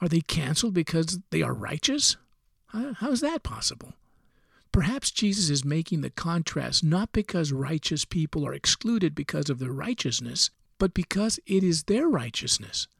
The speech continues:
not God's. Something to think about. God's embrace is greater than we can fathom.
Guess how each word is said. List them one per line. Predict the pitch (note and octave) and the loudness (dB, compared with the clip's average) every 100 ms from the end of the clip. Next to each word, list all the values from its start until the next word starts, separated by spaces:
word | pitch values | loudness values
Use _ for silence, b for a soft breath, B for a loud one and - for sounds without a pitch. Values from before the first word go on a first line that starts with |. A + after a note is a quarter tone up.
| - | 2
not | D#3 D3 - | 4 4 -2
God's. | B2 G2+ - - - _ _ _ _ _ _ | -6 -6 -8 -8 -8 _ _ _ _ _ _
Something | - G3 G3+ | 0 0 2
to | E3 | 0
think | - D4 | 0 -2
about. | A#2 - - _ _ _ b b b b b | -2 -4 -14 _ _ _ b b b b b
God's | - F#3 G3 A3 | 2 6 6 6
embrace | A3+ G3 D#3+ C3 A#2 - - | 6 6 6 2 2 2 2
is | - F3 E3 | 4 4 4
greater | - G3 G#3+ E3+ C#3+ - - | 6 8 8 6 2 0 2
than | E3 | 4
we | D3+ | 6
can | C#3+ C#3+ | 4 0
fathom. | - B2 A2+ - | -2 -6 -6 -8